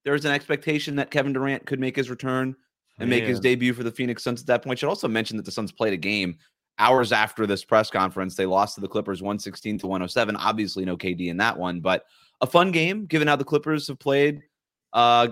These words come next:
Speaker 1: given how Kawhi has played most recently. Kind of an off night for him. Missed his first eight shots,
Speaker 2: Yeah, but
Speaker 1: uh, on
Speaker 2: Clippers are
Speaker 1: Thursday night, but a
Speaker 2: rising.
Speaker 1: fun game.
Speaker 2: Yeah, Clippers are rising, and this
Speaker 1: Yeah,
Speaker 2: was
Speaker 1: they
Speaker 2: an
Speaker 1: are.
Speaker 2: off night, as you mentioned, from Kawhi, but yet they still were, managed to pull out a win.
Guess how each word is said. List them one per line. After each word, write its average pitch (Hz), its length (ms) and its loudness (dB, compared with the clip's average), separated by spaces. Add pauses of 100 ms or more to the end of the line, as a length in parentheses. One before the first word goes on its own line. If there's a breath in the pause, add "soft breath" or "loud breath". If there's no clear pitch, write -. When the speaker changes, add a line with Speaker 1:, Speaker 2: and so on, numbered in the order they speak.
(120)
Speaker 1:
given 135 160 2
how 135 80 4
Kawhi 120 520 4
has 127 140 0
played 123 460 -2
most 110 260 -4
recently. 117 380 -6
Kind 147 160 -10
of 127 60 -8
an 98 80 -2
off 90 240 -2
night 95 180 -4
for 98 160 -8
him. 95 200 -2
Missed 95 180 -6
his - 100 -16
first 95 260 -6
eight 92 160 -4
shots, - 460 -2 (260)
Speaker 2:
Yeah, 220 120 4
but 226 80 4
Speaker 1:
uh, 190 60 6
on - 40 2
Speaker 2:
Clippers 214 320 4
are 208 40 6
Speaker 1:
Thursday 202 60 4
night, 233 220 4
but - 40 0
a - 80 4
Speaker 2:
rising. - 60 -4
Speaker 1:
fun 247 200 2
game. 123 300 -4 (640)
Speaker 2:
Yeah, 170 300 -2
Clippers 175 300 -2
are 180 80 0
rising, 160 440 0
and 123 140 -4
this 139 100 -2
Speaker 1:
Yeah, 127 100 4
Speaker 2:
was 123 80 2
Speaker 1:
they 131 60 2
Speaker 2:
an 135 60 2
Speaker 1:
are. 131 80 0
Speaker 2:
off 143 120 -4
night, 139 240 0
as 131 140 -2
you 135 60 -4
mentioned, 131 340 -6
from 131 160 -8
Kawhi, 131 400 0
but 120 200 2
yet 123 260 2
they 120 100 0
still 123 540 0 (120)
were, 123 240 2
managed 123 300 0
to 113 60 -16
pull 120 180 0
out 117 80 6
a 117 40 4
win. 127 280 2